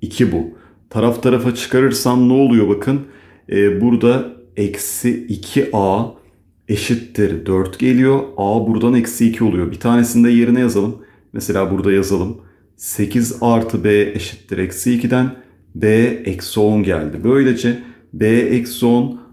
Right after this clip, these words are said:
A eksi iki. Demek ki kalan eksi iki x eksi onmuş arkadaşlar. Bu şekilde B şıkkı oldu. Bunu söyleyeyim. Bu özel bir soru tarzı arkadaşlar.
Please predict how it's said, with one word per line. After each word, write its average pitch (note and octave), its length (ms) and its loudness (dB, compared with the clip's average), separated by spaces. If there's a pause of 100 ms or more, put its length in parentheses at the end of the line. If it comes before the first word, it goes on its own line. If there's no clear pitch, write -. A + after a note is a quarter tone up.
(120)
A A#2 380 0
eksi A2+ 400 0
iki. B2 380 -4 (260)
Demek A2+ 340 0
ki G2 140 -4
kalan A2+ 560 -2
eksi G#2+ 440 -2
iki C3 240 0
x C#3 300 -4
eksi C3+ 600 -2 (320)
onmuş A2+ 440 2
arkadaşlar. D#2+ 720 -6
Bu A2+ 60 -6
şekilde A2 500 -2
B G2+ 160 4
şıkkı - 380 -8
oldu. D#2+ 200 -4 (100)
Bunu B2 140 2
söyleyeyim. C#3+ 560 0 (440)
Bu E3+ 260 2
özel E3+ 400 4
bir E3 260 0
soru C#3 320 0
tarzı G#2 400 0
arkadaşlar. F2+ 560 -2